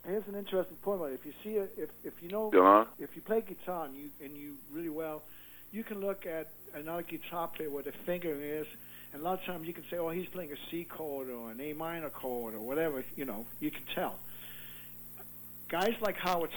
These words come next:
Speaker 1: Scott, for example, on guitar, he'll play your C chord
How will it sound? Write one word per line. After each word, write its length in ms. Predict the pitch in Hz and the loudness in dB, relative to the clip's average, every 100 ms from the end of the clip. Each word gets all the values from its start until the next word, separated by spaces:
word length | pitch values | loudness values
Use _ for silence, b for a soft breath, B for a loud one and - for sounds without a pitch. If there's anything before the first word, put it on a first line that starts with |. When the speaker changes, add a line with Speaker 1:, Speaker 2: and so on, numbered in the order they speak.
| - | 0
Speaker 1:
Scott, 280 | 185 160 | 2 2
for 100 | - | 0
example, 380 | 117 - 147 139 | -6 -4 -4 -4
on 120 | 143 135 | -6 -6
guitar, 500 | 131 - 170 135 117 - B B B | -8 -2 0 0 -2 -8 B B B
he'll 120 | - | 4
play 220 | 220 226 220 | 4 4 2
your 180 | 185 165 - | 2 0 -2
C 140 | 220 240 | -2 -2
chord 380 | - 139 127 | 0 0 0